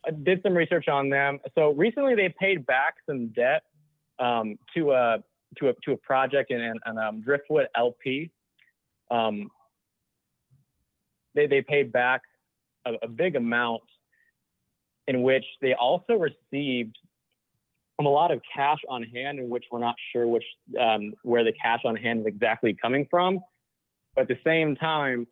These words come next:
we did have one of their shareholders actually start unloading shares, but still have a, a large stake in the company now, with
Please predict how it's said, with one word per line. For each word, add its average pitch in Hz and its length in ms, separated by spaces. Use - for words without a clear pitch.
we 123 100
did 147 180
have 143 180
one 135 240
of 151 100
their 135 200
shareholders 127 720
actually 123 380
start 131 280
unloading 120 520
shares, 202 400
but 123 300
still 170 160
have 143 220
a, 117 120
a 107 100
large 131 580
stake 123 320
in 113 80
the 107 100
company 117 420
now, 120 300
with 117 280